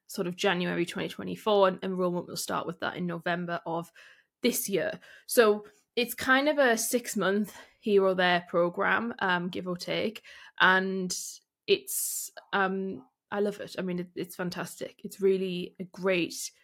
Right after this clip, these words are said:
beautiful program where people can access me on a really high touch level, um, without paying for my one-to-one service. So that's kind of the, um,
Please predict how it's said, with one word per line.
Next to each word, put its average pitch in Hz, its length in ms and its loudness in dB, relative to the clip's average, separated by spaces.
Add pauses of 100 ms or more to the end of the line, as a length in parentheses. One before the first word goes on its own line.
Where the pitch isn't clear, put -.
(340)
beautiful 247 380 4
program 180 580 6
where 185 180 2
people 196 440 -2
can 190 320 -4
access 185 440 -4
me 180 360 -2 (680)
on 214 100 2
a 208 80 4
really 262 340 4
high 233 360 2
touch - 600 -4 (140)
level, 202 640 4 (460)
um, 202 320 6
without 208 440 2
paying 190 320 0
for 190 160 -8
my 185 120 -2
one-to-one 180 500 -6
service. - 420 -6
So 180 180 -2
that's 190 260 0
kind 202 340 -4
of 190 80 -4 (120)
the, 180 440 -4 (240)
um, 175 560 -6